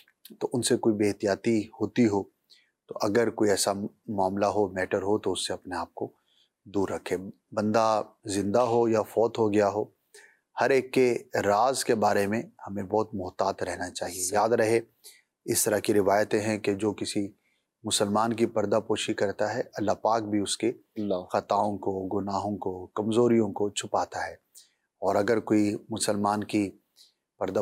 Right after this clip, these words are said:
Speaker 1: پوشی نہیں کرتا، اس کے راز کو راز نہیں رکھتا، بلکہ بلا وجہ اس کا اظہار کرتا ہے،
Speaker 2: اللہ۔
Speaker 1: راز افشاں کرتا ہے، تو
Speaker 2: ہوں۔
Speaker 1: وہ پھر تیار رہے۔ اللہ پاک اگر ناراض ہوا تو بڑی آزمائش ہو جائے گی۔
Speaker 2: بالکل۔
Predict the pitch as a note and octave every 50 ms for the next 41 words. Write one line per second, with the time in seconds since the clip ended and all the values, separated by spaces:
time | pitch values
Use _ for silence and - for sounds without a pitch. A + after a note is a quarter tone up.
0 | G2 - G#2+ F#2+ - - G#2 G2 G2 F#2 A2+ A#2+ G#2 A#2 F#2+ F2+ - - G#2 F#2+
1 | F2+ - _ _ _ _ _ - - - - G2+ G2 F#2 G2 G2 G2+ G2 - -
2 | G#2 F#2+ G2 F#2+ G2 F#2 - G2 G2 G2 G#2 A2+ A#2 G2 F2+ - - - F#2+ F2+
3 | E2 - _ _ _ - G2 F#2 - G2+ G2 F#2+ A#2 A#2 C#3 C#3+ C3+ A#2 G#2+ F#2+
4 | G2 F#2+ F#2 F2+ - - - G2+ - - - - - - _ _ _ _ _ _
5 | - A2+ G#2 - G#2+ G#2 A2+ A2+ - - G2 F#2 - - A2 G#2 G2 G2 G2 -
6 | _ _ _ _ - - G2+ G2 G2 F#2+ F#2+ G2+ G2+ G2 G2+ F#2+ - - - -
7 | A2+ - - F#2 F2+ - G#2 G2+ G2 G#2 G#2+ G#2 - A2+ G#2+ G#2+ G#2 G2+ G2 F2+
8 | - _ _ _ _ G#2 G2 F#2+ G2 G#2+ A#2 B2 C3 C3+ C#3 C3+ B2+ B2+ - -
9 | - A2 G#2 - - - _ _ _ _ _ - G#2 G2 G2+ A#2 B2 B2 A#2 A2
10 | G#2 G#2+ G#2 - _ _ _ _ _ _ _ _ _ _ - F#2 F#2+ F2+ - -
11 | G#2 G#2 F#2+ - - - - - - A2+ G2 G#2 F#2+ G2 F#2+ F#2 G2 G#2 A#2 A2+
12 | A2 G#2 G#2 G#2+ G2+ G2 - G#2+ F#2+ F#2 G2+ G#2 G#2+ G2+ F#2 F2+ G2+ F#2+ F#2 F#2+
13 | F#2 - - G2 F#2 F2+ F#2+ F#2 F2 G2+ A#2 - - _ _ G#2+ - - _